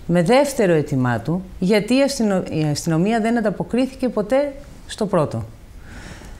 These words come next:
Δεν είχαμε καμία πρόοδο, έχει περάσει ήδη δο-, μία εβδομάδα, με σοβαρό κίνδυνο το υλικό αυτό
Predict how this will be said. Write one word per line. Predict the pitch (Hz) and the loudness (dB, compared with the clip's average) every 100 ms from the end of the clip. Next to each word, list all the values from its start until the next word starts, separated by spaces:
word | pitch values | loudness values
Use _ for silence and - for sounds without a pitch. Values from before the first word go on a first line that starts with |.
| - - - - - - - - | -16 -18 -18 -20 -20 -20 -20 -6
Δεν | 196 262 285 | 2 4 6
είχαμε | 311 262 226 196 | 4 4 2 2
καμία | 185 165 240 311 | 2 4 4 4
πρόοδο, | 262 226 202 190 185 247 269 - | 2 2 4 4 2 0 -2 -2
έχει | 160 165 | -2 -2
περάσει | 156 147 156 170 - 123 - | -2 0 2 0 -2 -4 -4
ήδη | 202 262 262 240 | 0 2 4 2
δο-, | 165 151 147 | 2 2 2
μία | 165 175 | 4 4
εβδομάδα, | 151 127 135 131 127 165 202 196 | 2 0 0 0 0 0 -2 0
με | 180 | 0
σοβαρό | 165 156 151 180 196 | 2 2 2 2 0
κίνδυνο | 190 180 160 151 135 | 0 2 2 0 0
το | 139 | 0
υλικό | 139 135 175 | 0 0 0
αυτό | 156 131 - 170 127 | 0 -2 0 0 0